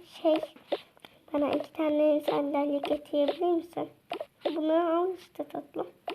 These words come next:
Anne, ben bunları nasıl taşıyayım? Ee, o senin ablan vardı ya hani. Ona söyle, o taşısın. Tamam.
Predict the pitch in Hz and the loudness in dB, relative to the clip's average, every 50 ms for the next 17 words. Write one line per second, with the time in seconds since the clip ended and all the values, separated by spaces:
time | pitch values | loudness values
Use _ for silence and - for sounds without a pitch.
0 | - - - - - - - - _ _ _ - _ _ _ - 339 349 370 392 | -8 -10 -12 -14 -16 -18 -20 -20 _ _ _ -20 _ _ _ -2 0 0 2 2
1 | 381 359 339 339 349 370 370 392 403 403 392 403 392 - - - - 349 339 - | 2 2 2 2 2 0 0 2 4 4 2 2 0 -4 -12 -14 -12 -12 -12 -10
2 | - 339 330 480 605 - - - _ _ _ - - - _ _ _ _ - - | -8 -8 -8 -8 -8 -12 -16 -20 _ _ _ -6 -6 -6 _ _ _ _ -10 -10
3 | - - - - - - - - - 285 - - 285 302 320 302 294 277 - - | -10 -12 -14 -20 -20 -20 -20 -6 -6 -6 0 4 4 4 6 6 4 2 2 2
4 | 320 320 381 349 339 349 359 359 269 - - - - _ _ _ - - _ _ | 0 -2 0 2 2 4 4 4 2 0 -4 -12 -20 _ _ _ -20 -20 _ _
5 | - - - 320 330 330 311 320 349 349 359 349 339 349 370 370 339 330 294 269 | -10 -4 -2 0 0 2 2 2 2 4 2 2 2 2 2 2 2 2 2 2
6 | 269 277 311 - - - - - - - _ _ - 262 294 302 339 349 359 320 | 0 -2 -2 -4 -6 -8 -8 -12 -14 -20 _ _ 0 4 4 4 4 6 6 4
7 | 302 311 - _ _ _ _ - 349 339 - - - - 269 - - - - - | 4 4 0 _ _ _ _ 0 0 0 0 -2 -4 -4 -4 -4 -6 -8 -12 -12
8 | - 330 - - _ _ _ _ - - _ _ _ _ _ - - 311 294 285 | -12 -12 -12 -12 _ _ _ _ -20 -20 _ _ _ _ _ -2 -2 0 2 2
9 | 277 277 285 | 2 2 0